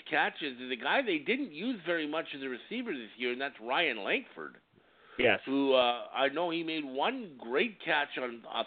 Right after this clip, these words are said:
Speaker 1: third down to keep a drive alive, but, um, yeah, it just wasn't enough. Uh, the Lions, like I said, if they had, uh, an o-, offense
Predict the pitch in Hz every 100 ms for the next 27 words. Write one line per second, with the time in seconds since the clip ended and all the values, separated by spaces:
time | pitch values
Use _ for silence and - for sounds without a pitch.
0 | - 156 165 135 139 175 160 117 - 160
1 | - 120 110 135 190 143 95 87 95 110
2 | - 113 - - 117 113 113 104 - _
3 | _ _ _ _ _ _ _ 127 156 180
4 | - 139 175 165 160 170 165 151 147 175
5 | 160 - 139 127 120 117 120 143 175 170
6 | 151 147 151 147 143 110 123 156 165 170
7 | 165 156 139 143 143 139 - 123 135 131
8 | - - - 139 160 - 160